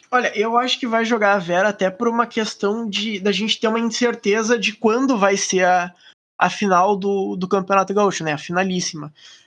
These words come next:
Ah, mas tem uma, eu acho que, assim,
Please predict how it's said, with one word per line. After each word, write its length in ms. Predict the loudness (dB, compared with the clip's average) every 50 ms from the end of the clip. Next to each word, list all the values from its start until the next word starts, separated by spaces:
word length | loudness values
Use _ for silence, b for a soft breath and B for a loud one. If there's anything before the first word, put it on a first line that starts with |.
| B B
Ah, 300 | 0 2 2 2 2 2
mas 260 | 2 0 0 0 -2 -2
tem 240 | -2 -2 0 0
uma, 240 | 0 2 2 0 0 0
eu 180 | 0 0 0 2
acho 320 | 2 2 0 -2 -2 -4
que, 100 | -4 -4
assim, 440 | -4 -4 -4 -4 -4 -4 -4 -4 -8